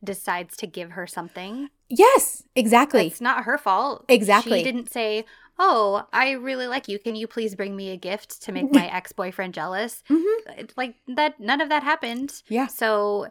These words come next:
Speaker 1: why is he getting upset over something that somebody else did that Merve has no control over?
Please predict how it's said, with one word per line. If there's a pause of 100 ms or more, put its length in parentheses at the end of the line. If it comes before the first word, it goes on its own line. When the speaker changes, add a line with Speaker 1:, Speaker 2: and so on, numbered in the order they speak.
(500)
Speaker 1:
why
is
he
getting
upset
over
something
that
somebody
else
did
that
Merve
has
no
control
over?